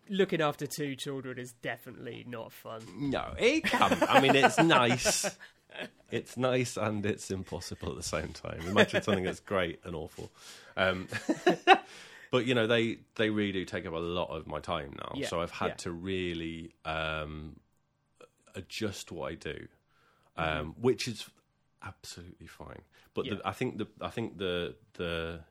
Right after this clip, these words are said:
Speaker 2: difficulties and the pain came from, like, working out what the hell do I actually do now when the
Speaker 1: Yeah.
Speaker 2: pandemic hits? Like, what, what is it? What am I about? And I've, I've tried loads of little mini bits and bobs.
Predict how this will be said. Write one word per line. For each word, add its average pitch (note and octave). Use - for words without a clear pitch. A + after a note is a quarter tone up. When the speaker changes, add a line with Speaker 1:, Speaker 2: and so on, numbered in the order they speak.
Speaker 2:
difficulties E2+
and E2+
the D#2
pain F2
came E2+
from, D#2+
like, D#2
working E2+
out D#2
what F2
the D#2
hell E2+
do D#2+
I D#2
actually D2+
do D2
now D2
when D2+
the D2+
Speaker 1:
Yeah. D2
Speaker 2:
pandemic C#2+
hits? -
Like, -
what, -
what -
is D#2
it? -
What D#2
am D2+
I D2+
about? F#2
And D#2+
I've, D#2
I've -
tried F2+
loads E2+
of -
little -
mini F#2+
bits -
and F2
bobs. F2+